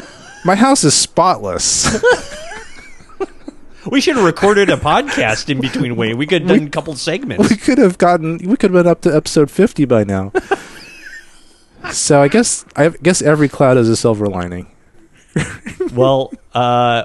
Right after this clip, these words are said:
Speaker 2: well, uh, and hopefully for you, that silver lining is that you don't owe any money to the government. And you, you'll get some back. Hopefully
Speaker 1: No.
Speaker 2: that's it.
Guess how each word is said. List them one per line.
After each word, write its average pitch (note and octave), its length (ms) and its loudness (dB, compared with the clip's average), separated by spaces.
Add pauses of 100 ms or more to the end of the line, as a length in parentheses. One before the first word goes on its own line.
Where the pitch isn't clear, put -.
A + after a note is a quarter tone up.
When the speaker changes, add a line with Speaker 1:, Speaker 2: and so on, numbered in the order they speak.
Speaker 2:
well, G3+ 160 4
uh, A#3 160 2
and G3+ 120 -4
hopefully A#3 400 0
for F#3+ 120 -8
you, E3+ 180 -2
that D3+ 140 0
silver C#3+ 320 -2
lining B2+ 380 -2
is A2 120 -6
that A#2 120 0
you G#2+ 120 -4
don't B2 240 0
owe C3 220 4
any A#2 160 -2
money G#2 300 -4
to G#2 120 -4
the F#2 100 -10
government. F#2+ 420 -6
And F#2 100 -12
you, F2+ 100 -8
you'll G2 260 -8
get G2 200 -8
some F2 220 -8
back. D2+ 300 -10
Hopefully A2+ 420 2
Speaker 1:
No. G#2 60 -4
Speaker 2:
that's D#2+ 260 -10
it. C#2+ 160 -16